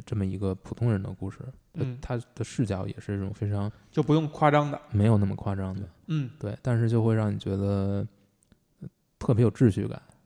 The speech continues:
Speaker 1: 然后这种秩序呢，一旦他把这个，嗯，格子分得，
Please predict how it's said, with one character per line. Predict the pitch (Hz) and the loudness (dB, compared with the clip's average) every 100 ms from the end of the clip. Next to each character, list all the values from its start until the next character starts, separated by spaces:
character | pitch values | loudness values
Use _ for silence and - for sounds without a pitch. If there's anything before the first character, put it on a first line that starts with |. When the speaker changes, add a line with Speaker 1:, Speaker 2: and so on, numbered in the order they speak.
| _ _ | _ _
Speaker 1:
然 | 104 101 | -2 0
后 | 117 107 107 - - | 2 2 0 -6 -2
这 | 131 | 0
种 | 101 95 101 | 2 -2 -2
秩 | 127 104 | -2 -2
序 | - 98 | 0 -2
呢， | 95 101 101 | -2 -4 -4
一 | 104 | -2
旦 | 113 101 - | -2 -2 -6
他 | 117 | -6
把 | 107 | -6
这 | 107 101 | -8 -6
个， | 101 98 - - _ _ | -4 -6 -10 -20 _ _
嗯， | 113 107 - | -8 -8 -10
格 | - 98 107 | -6 -2 2
子 | 117 | 2
分 | 98 110 104 | 0 0 0
得， | 101 104 | -2 -4